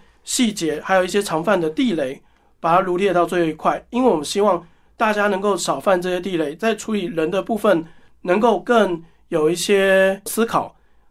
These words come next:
啊，就知道怎么样去带团队，怎么样去找合伙人，还有一些地雷尽量避免去犯它，这样就能提高我们初期的创业的成功几率。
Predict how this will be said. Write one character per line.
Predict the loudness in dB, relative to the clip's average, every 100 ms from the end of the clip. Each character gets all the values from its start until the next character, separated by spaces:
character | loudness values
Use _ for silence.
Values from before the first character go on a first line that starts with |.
| _
啊， | 0 0
就 | 2
知 | 0 2
道 | 0
怎 | 0
么 | 0
样 | 0 0
去 | -2 -4 -4 _ _ _
带 | -2 -2
团 | -2 -4
队， | 0 0 -2
怎 | -6
么 | -2
样 | -2
去 | -2
找 | -4 -6
合 | -6 -10
伙 | -6 -4
人， | -4 -8 -14 _ _
还 | -2
有 | 0
一 |
些 | 0
地 | -2 -4 -4
雷 | -2 -2
尽 | -4 -4 0
量 | 0 0
避 | -2
免 | -4 -4
去 | -4 -4
犯 | -2 -4
它， | -4 -6 -8 _ _
这 | 2
样 | 2
就 | 2
能 | -4 -4
提 | -6
高 | -2 -2
我 |
们 | -2
初 | -8 -8
期 | -6
的 | -8
创 | -6 -4 -2
业 | -2
的 | -2 -6 -10 _ _
成 | -6 0
功 | 0 0
几 | -4 -2
率。 | -2 -4